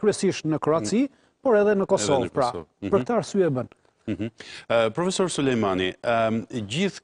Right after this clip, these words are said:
Speaker 2: e, ky intensitet dhe kjo, e, përpjekje për modernizim ushtarak dhe për pasuri ushtarake nga ana e Serbisë, por edhe e Kroacisë, apo dhe e vendeve të tjera që fillojnë dhe tentojnë të riorganizojnë, e, qasjen e tyre ndaj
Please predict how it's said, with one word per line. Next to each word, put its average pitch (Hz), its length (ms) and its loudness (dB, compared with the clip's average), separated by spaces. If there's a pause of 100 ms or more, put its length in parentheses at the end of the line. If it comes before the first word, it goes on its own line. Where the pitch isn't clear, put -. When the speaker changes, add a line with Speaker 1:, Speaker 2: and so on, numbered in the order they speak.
Speaker 2:
e, 127 340 -2
ky 160 200 -2 (120)
intensitet 123 1040 0
dhe 107 300 0
kjo, 139 260 2
e, 120 260 0
përpjekje 127 680 -2
për 113 160 0
modernizim 117 800 0
ushtarak 113 640 0 (120)
dhe 113 120 2
për 113 160 -2
pasuri 123 480 0
ushtarake 117 720 2
nga 120 180 2
ana 151 240 0
e 131 60 0
Serbisë, 113 540 -2
por 110 280 2
edhe 131 360 0
e 113 40 -6
Kroacisë, 110 640 0 (300)
apo 139 260 2
dhe 147 200 2
e 147 40 2
vendeve 147 400 0
të 131 160 0
tjera 143 320 0
që 120 160 -6
fillojnë 131 400 0
dhe 123 100 -2
tentojnë 123 600 0
të 117 160 2
riorganizojnë, 120 840 2
e, - 440 -2
qasjen 143 440 -2
e 117 60 -2
tyre 127 280 2
ndaj 113 180 2